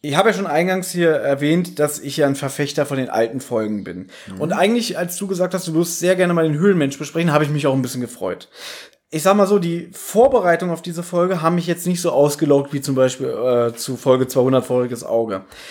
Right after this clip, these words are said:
Speaker 1: Dennoch hat mir die Folge, nachdem ich sie jetzt wirklich ganz oft gehört habe im Vorfeld,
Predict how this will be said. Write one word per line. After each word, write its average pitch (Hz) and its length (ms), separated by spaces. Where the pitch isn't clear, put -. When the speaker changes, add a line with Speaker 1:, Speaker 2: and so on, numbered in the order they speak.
Speaker 1:
Dennoch 226 480
hat 190 320
mir 196 140
die 185 120
Folge, 196 840
nachdem 160 360
ich 175 80
sie 185 80
jetzt 170 180
wirklich 175 280
ganz 202 280
oft 180 220
gehört 190 360
habe 139 240
im 131 140
Vorfeld, 175 640